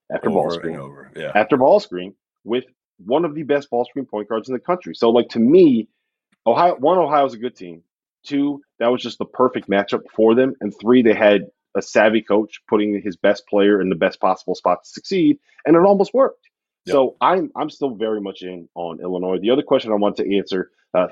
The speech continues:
Speaker 1: thoughts on my Vols as we open up versus Cincy. You guys know what I think about Tennessee. I am all in. Market completely undervalues them. They are awesome. They're, uh, they're a top ten team. I'm all in.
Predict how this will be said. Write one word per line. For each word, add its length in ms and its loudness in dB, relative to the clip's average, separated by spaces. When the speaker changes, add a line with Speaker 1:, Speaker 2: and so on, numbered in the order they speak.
Speaker 1:
thoughts 280 2
on 100 4
my 120 4
Vols 580 0
as 120 -8
we 120 0
open 220 0
up 200 -2
versus 320 -8
Cincy. 360 -4
You 140 6
guys 220 4
know 120 2
what 100 0
I 60 -4
think 200 -10
about 220 -8
Tennessee. 420 -14
I 120 -4
am 180 -10
all 400 2
in. 240 -6
Market 320 -2
completely 440 -6
undervalues 540 -2
them. 220 -6
They 100 -6
are 200 -6
awesome. 460 0
They're, 260 4
uh, 160 2
they're 180 -4
a 40 -14
top 280 -6
ten 200 -4
team. 340 -2
I'm 120 -4
all 260 0
in. 160 -8